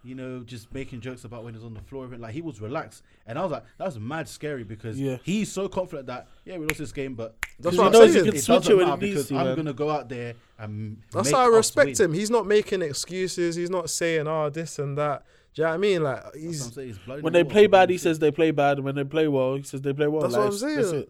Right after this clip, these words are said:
Speaker 3: And that's, that's what you need, a good player. We don't need someone that's gonna make excuses. Fair enough, some of the ref calls are terrible, but at the end of the day, if you're not stepping up as a player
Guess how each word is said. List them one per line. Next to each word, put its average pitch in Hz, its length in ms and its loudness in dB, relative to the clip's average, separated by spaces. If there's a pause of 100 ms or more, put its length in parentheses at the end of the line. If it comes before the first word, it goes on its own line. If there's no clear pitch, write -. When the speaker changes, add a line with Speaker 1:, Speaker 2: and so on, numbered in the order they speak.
Speaker 3:
And 190 140 -4
that's, 226 140 -6
that's 240 200 -4
what 220 120 2
you 214 60 -2
need, 220 160 0
a 175 60 0
good 185 240 -4
player. 196 200 0
We 175 60 0
don't 180 160 -2
need 170 140 -6
someone 156 260 -6
that's 135 140 -8
gonna 135 220 -10
make 139 200 -8
excuses. 151 340 -12
Fair 220 180 -2
enough, 165 180 -2
some 185 140 -4
of 156 40 -4
the 143 80 -2
ref 143 240 -4
calls 127 240 -8
are 117 160 -6
terrible, 113 460 -10
but 120 240 -8 (600)
at 143 80 -6
the 156 60 -2
end 180 100 0
of 160 80 -4
the 139 40 -8
day, 151 260 2
if 127 240 -8
you're 175 120 2
not 170 120 -2
stepping 165 340 -2
up 147 180 -2
as 139 240 -4
a 135 40 -8
player 135 440 -4